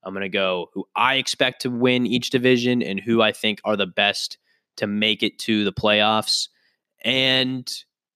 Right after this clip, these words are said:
yeah, we're gonna go from there. So, again, if you want me to do something on your favorite N F L team, you want me to do more baseball stuff, you want me to talk about whatever,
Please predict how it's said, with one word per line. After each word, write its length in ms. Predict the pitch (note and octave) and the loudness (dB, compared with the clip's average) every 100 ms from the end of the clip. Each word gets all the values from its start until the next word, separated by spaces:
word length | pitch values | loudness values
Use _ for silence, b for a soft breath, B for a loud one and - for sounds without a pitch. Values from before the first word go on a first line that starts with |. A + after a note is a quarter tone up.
| _ | _
yeah, 260 | A#2 D3 | 0 2
we're 100 | A2+ | 2
gonna 180 | G#2+ A#2 | 2 4
go 140 | A2+ A#2 | 4 4
from 200 | A2+ A2 | 2 2
there. 380 | A2 A#2 C3 b b b b - | 4 4 2 b b b b -16
So, 380 | - C3 B2+ - | 0 4 4 2
again, 400 | A2+ A#2+ C#3+ C#3 | -2 0 2 0
if 140 | C3 | 2
you 80 | B2+ | 4
want 120 | B2+ | 4
me 80 | C3 | 4
to 40 | |
do 80 | B2 | 2
something 320 | A#2+ B2 A#2+ | 0 4 4
on 220 | A#2 A2+ A2 | 4 4 4
your 240 | A2+ A2+ | 6 6
favorite 320 | - G#2+ G#2+ | 4 4 4
N 80 | G2+ | 2
F 140 | G2+ | 4
L 160 | E3+ F3 | 4 4
team, 340 | - E3 D#3+ | 4 2 2
you 100 | C#3+ | 2
want 120 | G2+ G2 | 0 0
me 60 | |
to 80 | F#2+ | -2
do 40 | |
more 120 | F#2+ F#2 | -2 2
baseball 380 | D#3+ F3 E3 | 4 4 2
stuff, 360 | D#3+ D#3+ D#3 D3 | 4 4 4 2
you 120 | B2 | -2
want 120 | A2 | -2
me 60 | G#2 | -2
to 80 | G2 | -4
talk 200 | G2 F#2+ | -4 -4
about 300 | G2 F#2+ - | -2 -2 0
whatever, 680 | A2 D3+ D3 C#3+ C#3+ C#3 | 2 4 4 2 2 2